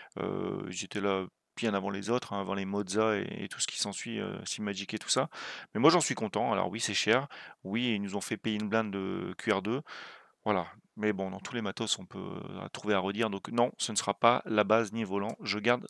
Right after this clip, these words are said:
tout ça. Ensuite, en deuxième position est arrivé, est arrivé le son. Alors, c'est vrai que j'y ai réfléchi pendant un petit moment. Le son, euh, à aujourd'hui, ce que j'ai comme son, mis à part ce casque-là, c'est une barre de son qui se trouve derrière ma base,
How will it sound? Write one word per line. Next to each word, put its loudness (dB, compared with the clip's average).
tout -2
ça. 2
Ensuite, 6
en 8
deuxième 4
position 0
est 2
arrivé, 4
est -4
arrivé 4
le 4
son. 8
Alors, 10
c'est 6
vrai 10
que 2
j'y 0
ai 6
réfléchi 0
pendant -6
un -6
petit -8
moment. -4
Le 2
son, 6
euh, 4
à 8
aujourd'hui, 4
ce 4
que 0
j'ai 2
comme -2
son, 10
mis -4
à 0
part -2
ce -8
casque-là, 4
c'est 10
une 0
barre 12
de 4
son 4
qui -2
se -2
trouve -8
derrière 8
ma 4
base, 2